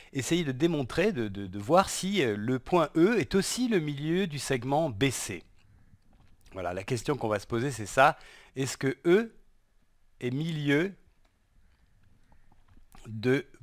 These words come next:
B C, du segment B C ? Voilà. Alors il y a plusieurs façons de faire, évidemment, de répondre à cette question-là,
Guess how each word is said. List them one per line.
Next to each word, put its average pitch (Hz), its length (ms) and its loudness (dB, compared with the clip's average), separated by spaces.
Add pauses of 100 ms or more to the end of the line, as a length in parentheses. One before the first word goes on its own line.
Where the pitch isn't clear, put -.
B 110 200 2
C, 110 260 -4
du 92 100 -14
segment 123 480 -2
B 113 200 -2
C ? - 320 -10 (1400)
Voilà. 82 200 -8 (360)
Alors 123 140 10
il 143 40 10
y 147 60 8
a 139 40 6
plusieurs 180 320 4
façons 139 300 0
de 107 60 -6
faire, 127 280 6
évidemment, 98 440 -2
de 104 80 -4
répondre 104 340 -4
à 101 60 0
cette - 220 -10
question-là, 127 540 0